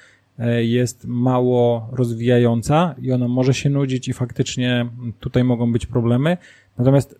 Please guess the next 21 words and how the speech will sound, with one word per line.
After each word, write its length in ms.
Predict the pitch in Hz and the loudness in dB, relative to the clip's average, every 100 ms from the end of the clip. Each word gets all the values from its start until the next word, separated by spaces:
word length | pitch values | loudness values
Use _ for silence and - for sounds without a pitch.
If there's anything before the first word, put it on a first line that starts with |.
| - | 0
też 220 | 147 143 | 2 2
trzeba 420 | - 151 131 131 | 0 -2 2 2
mi-, 280 | 131 135 131 | 2 0 -4
brać 480 | 131 131 123 139 - | -6 -6 0 2 2
pod 180 | 139 131 | 0 0
uwagę, 300 | 127 131 131 | -2 -2 -2
że 140 | 120 | -2
napisanie 600 | 123 127 - - 139 135 | -2 -4 -4 -2 -2 -2
kodu 380 | 120 139 127 123 | -2 0 2 4
raz 320 | 123 139 - | 4 2 0
to 100 | - | -6
nie 140 | 135 151 | -4 0
jest 340 | 139 - _ _ 120 | -2 -4 _ _ -2
napisałem 500 | 127 - 135 123 127 | -2 0 0 0 0
kod 220 | 127 123 | -4 -2
raz 300 | 123 123 120 | -2 -2 -4
i 60 | |
on 160 | 117 113 | -4 0
zawsze 320 | 120 120 135 | 0 0 -2
będzie 300 | 123 127 117 | 0 -2 -2
działał, 420 | 113 110 123 160 | 0 2 4 2